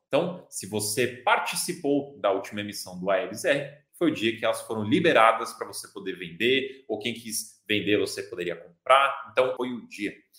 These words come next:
Segunda notícia rapidinha, M C C I, ele, ela, desculpa,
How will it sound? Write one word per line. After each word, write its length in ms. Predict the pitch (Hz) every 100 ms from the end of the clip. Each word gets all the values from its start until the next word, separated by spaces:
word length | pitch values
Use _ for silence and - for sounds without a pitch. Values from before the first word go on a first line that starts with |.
| _ _ _
Segunda 400 | - 175 190 190
notícia 340 | 170 170 -
rapidinha, 600 | 120 127 123 110 156 170 -
M 200 | 165 165
C 180 | -
C 180 | 156 -
I, 180 | 123 160
ele, 220 | 117 107 -
ela, 340 | 107 - - _ _ _ _ _ _ - - -
desculpa, 580 | - 135 98 - -